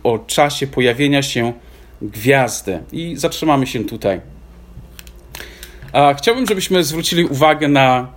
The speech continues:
na wers, e, trzeci. Popatrzcie, że <clears throat> tak jest napisane, że gdy król Herod to usłyszał, przeraził się,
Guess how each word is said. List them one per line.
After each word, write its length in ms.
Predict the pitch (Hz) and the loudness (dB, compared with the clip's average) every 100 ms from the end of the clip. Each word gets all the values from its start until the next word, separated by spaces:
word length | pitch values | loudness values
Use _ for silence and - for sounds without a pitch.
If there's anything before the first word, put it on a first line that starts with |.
| - - - - | -20 -20 -20 -4
na 180 | 131 135 | 0 2
wers, 600 | 131 151 147 143 - - - - - - | 4 4 4 0 -6 -8 -20 -20 -14 2
e, 200 | 123 117 | 2 2
trzeci. 600 | - 175 135 - 165 - | 2 2 2 0 -6 -8
Popatrzcie, 600 | - 139 175 - - 123 - - - - - - - | -10 0 0 0 0 0 -2 -14 -18 -20 -20 -18 -8
że 480 | 127 151 143 139 139 - - - | 2 4 4 2 -2 -16 -20 -10
<clears throat> 80 | - 180 131 - - - - - - - - - - - - - - - - - - - - - - | 0 0 0 -6 -20 -20 -20 -20 -20 -20 -20 -20 -20 -20 -20 -20 -20 -20 -20 -20 -20 -20 -20 -12 0
tak 160 | 165 | 2
jest 100 | - | 2
napisane, 340 | 160 - 170 151 | -4 2 2 2
że 120 | 147 | -2
gdy 260 | 135 170 | 0 0
król 420 | 202 - 190 247 285 | 0 0 2 2 2
Herod 500 | - 208 147 147 - | 2 2 2 -2 -2
to 100 | 147 | -2
usłyszał, 540 | 143 - 185 175 147 | 0 2 2 2 -2
przeraził 600 | 139 - 160 185 143 135 | 0 2 4 4 2 -2
się, 320 | 131 135 123 | 0 0 0